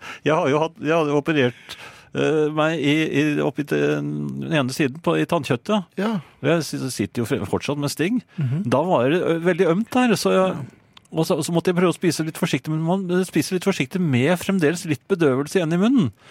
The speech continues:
Speaker 1: Så merker
Speaker 2: Ja.
Speaker 1: man jo ikke at knarker og alt.
Speaker 2: Nei, ja,
Speaker 1: <laughs> Bare
Speaker 2: nei, nei. Var det
Speaker 1: så
Speaker 2: kvarker også som forsvant ut der, da? Ja.
Speaker 1: Så, så i grunnen, så den skjorten måtte jeg faktisk ta av meg, ehm,
Speaker 2: Mm.
Speaker 1: under måltidet.
Speaker 2: Ja, men
Speaker 1: Men
Speaker 2: så du satt i bar overkropp?
Speaker 1: <laughs> Ja, det er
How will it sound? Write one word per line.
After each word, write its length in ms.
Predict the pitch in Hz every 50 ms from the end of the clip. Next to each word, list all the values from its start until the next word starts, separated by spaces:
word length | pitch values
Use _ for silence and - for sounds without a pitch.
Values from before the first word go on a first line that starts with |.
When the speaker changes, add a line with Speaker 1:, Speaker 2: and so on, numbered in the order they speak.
| - -
Speaker 1:
Så 160 | - - 175
merker 320 | 190 202 214 214 190 - -
Speaker 2:
Ja. 80 | 107
Speaker 1:
man 160 | 110 120 131
jo 80 | 143 147
ikke 220 | - - 196 214 214 196
at 160 | 180 165 - -
knarker 480 | - 208 202 156 139 - - 123 160
og 80 | 165 165
alt. 300 | - - - 214 214 -
Speaker 2:
Nei, 100 | 139 165
ja, 140 | 160 131 -
Speaker 1:
<laughs> 60 | 330 269
Bare 160 | 202 170 131
Speaker 2:
nei, 140 | 131 135 135
nei. 160 | - - - _ _ _ - -
Var 160 | - 160 147
det 80 | 143
Speaker 1:
så 120 | 143 175 180 170
Speaker 2:
kvarker 460 | 190 175 160 135 139 - - 170 175
også 220 | 190 165 262 320 294
som 140 | 196 208 220
forsvant 360 | 165 226 294 208 - 170 151 165
ut 80 | 160 -
der, 140 | - 143 139
da? 120 | 151 - 139 - -
Ja. 120 | - - - 185 - - - - - - -
Speaker 1:
Så, 100 | - 185 190 175 165 -
så 140 | - 196 190 190
i 140 | 190 185
grunnen, 240 | 175 170 160 151 160 165
så 80 | - 185
den 200 | 165 165 160 175
skjorten 240 | - 196 165 - 165
måtte 200 | 175 170 - 185
jeg 80 | 175 -
faktisk 320 | - 143 - - 180 - -
ta 220 | - 208 190 127
av 60 | 110 107
meg, 240 | 123 147 175 185 175 -
ehm, 360 | - 139 143 147 143 139 135 135 131 - - - - - -
Speaker 2:
Mm. 60 | -
Speaker 1:
under 300 | 117 113 127 139 165 214 233
måltidet. 460 | 226 202 165 - 185 202 - 294 202 131 - - _ _ - - - - -
Speaker 2:
Ja, 80 | - -
men 80 | -
Speaker 1:
Men 60 | 214 220
Speaker 2:
så 60 | 294
du 60 | 302 240
satt 160 | 233 208 151
i 60 | 220 208
bar 320 | 151 120 - - - 240 -
overkropp? 400 | 415 381 302 233 285 277 - - - - -
Speaker 1:
<laughs> 140 | 403 - -
Ja, 160 | - - 220 214
det 80 | - - - 262
er 220 | 214 165 160 190